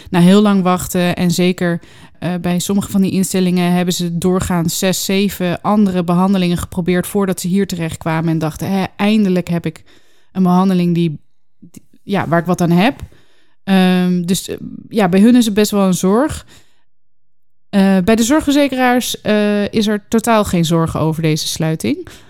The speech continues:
Eh, want ja, zij zijn verantwoordelijk voor de zorgplicht, eh, dus om voldoende zorg in te kopen. En zij hebben van de besturen te horen gekregen: "We kunnen het op een ambulante manier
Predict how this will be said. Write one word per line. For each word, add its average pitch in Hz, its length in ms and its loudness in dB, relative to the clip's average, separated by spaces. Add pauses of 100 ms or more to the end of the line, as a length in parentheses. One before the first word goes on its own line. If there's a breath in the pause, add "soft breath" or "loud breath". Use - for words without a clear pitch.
(140)
Eh, 160 120 -2
want 160 140 0
ja, 175 160 0
zij 185 200 0
zijn 170 180 -2
verantwoordelijk 147 480 -6
voor 160 140 -8
de 160 60 -4
zorgplicht, 226 720 -4
eh, 165 140 -6 (140)
dus 165 200 -8
om 170 200 -2
voldoende 160 320 -4
zorg 147 260 -6
in 196 140 -4
te 214 100 -8
kopen. 208 420 -4 (420 loud breath)
En 208 120 0
zij 240 180 4
hebben 226 220 2
van 220 160 0
de 202 80 2
besturen 220 420 0
te 196 100 -6
horen 196 240 -2
gekregen: 175 680 -4
"We 185 80 -6
kunnen 190 260 -2
het 185 240 -4
op - 200 -8
een 170 320 -2 (120)
ambulante 202 520 4
manier 185 500 2